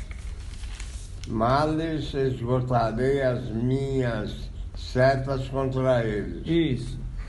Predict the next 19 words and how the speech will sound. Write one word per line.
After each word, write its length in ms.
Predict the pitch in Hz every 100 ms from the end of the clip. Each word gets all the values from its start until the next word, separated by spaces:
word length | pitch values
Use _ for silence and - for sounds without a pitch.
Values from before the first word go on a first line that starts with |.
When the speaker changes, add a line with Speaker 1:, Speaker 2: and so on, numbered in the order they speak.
| - - -
Speaker 2:
Fala 200 | - 175
aqui 160 | 180 196
pra 180 | 175 175
nós. 460 | 175 170 139 - -
Ah, 600 | 151 156 156 151 151 147 -
eu 180 | 202
acrescentarei 1000 | 220 214 202 202 180 180 226 202 127 - -
infortúnio 800 | 185 180 190 131 - 226 240 185
sobre 340 | - 180 147 151
eles. 400 | 135 127 139 127
As 160 | 151
pealemoróis. 880 | - 233 208 214 202 165 135 127 - - - - - -
A 80 |
Haber 500 | 151 185 165 240 277
Ara, 640 | 247 262 247 240 240 240 190
eu 80 | 170
vou 180 | 214
juntar 440 | 180 190 185 247 247
uma, 240 | 214 208